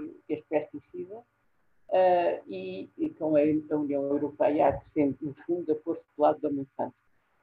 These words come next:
Outros pesticidas, outros, eh,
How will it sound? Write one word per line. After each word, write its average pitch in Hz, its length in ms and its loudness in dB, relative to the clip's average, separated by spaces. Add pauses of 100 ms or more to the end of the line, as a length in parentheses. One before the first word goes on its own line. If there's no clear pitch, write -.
(240)
Outros 294 360 6
pesticidas, 208 920 -2 (240)
outros, 262 420 4 (460)
eh, 196 280 6